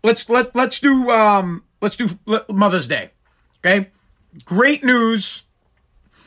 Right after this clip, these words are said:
for all the sons and for all the dads. There are not enough flowers available for Mother's Day.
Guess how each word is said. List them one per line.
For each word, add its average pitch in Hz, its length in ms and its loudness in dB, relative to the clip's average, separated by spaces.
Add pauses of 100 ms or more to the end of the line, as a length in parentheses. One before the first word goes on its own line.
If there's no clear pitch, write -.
(140)
for 196 220 0
all 208 160 2
the 190 120 2
sons 262 720 0 (300)
and 180 120 -6
for 185 200 0
all 202 160 4
the 196 120 0
dads. 160 720 -2 (920)
There 175 260 4
are 165 80 2
not 165 460 2
enough 202 340 0
flowers 165 1040 -4 (540)
available 175 840 0 (340)
for 208 180 0
Mother's 143 400 -2
Day. 110 300 -10